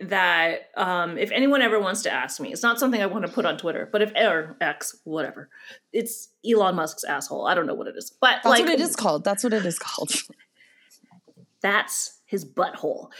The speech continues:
Speaker 1: Anyway,
Speaker 2: <laughs>
Speaker 1: um,
Speaker 2: I just need everyone to know Jen made, uh, like, made a very dramatic X with her two pointer fingers. Okay, continue.
Speaker 1: Um, the people, like, if you ever wanna ask me what I got paid for stuff, I will be happily tell you,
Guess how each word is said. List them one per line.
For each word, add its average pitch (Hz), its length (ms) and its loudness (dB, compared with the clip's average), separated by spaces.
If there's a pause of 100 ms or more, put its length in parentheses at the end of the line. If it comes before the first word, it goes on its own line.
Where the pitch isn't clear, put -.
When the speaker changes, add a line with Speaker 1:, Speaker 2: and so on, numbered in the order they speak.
(160)
Speaker 1:
Anyway, 285 560 8
Speaker 2:
<laughs> - 40 2
Speaker 1:
um, 214 420 8 (280)
Speaker 2:
I 240 80 4
just 285 160 0
need 370 120 2
everyone 339 200 0
to 302 80 0
know 277 120 2
Jen 196 380 0 (340)
made, 196 240 -2
uh, - 160 0
like, 175 260 0
made 185 160 2
a 185 80 2
very 175 260 2
dramatic 165 800 0 (140)
X - 560 -2
with 180 200 -2
her 165 520 0 (600)
two 180 680 0 (420)
pointer 143 380 -2
fingers. - 540 -6
Okay, 190 200 2
continue. 175 680 -2 (720)
Speaker 1:
Um, 233 840 4 (240)
the 269 100 4
people, 294 600 2
like, 240 180 2
if 226 140 -2
you 285 120 2
ever 311 180 2
wanna 285 160 2
ask 190 220 2
me 214 60 0
what 196 140 2
I 196 40 -2
got 262 200 0
paid 208 200 0
for 202 100 -4
stuff, 196 240 0
I 175 120 0
will 165 160 0
be - 120 -6
happily 175 340 -2
tell 170 220 -2
you, 160 300 -4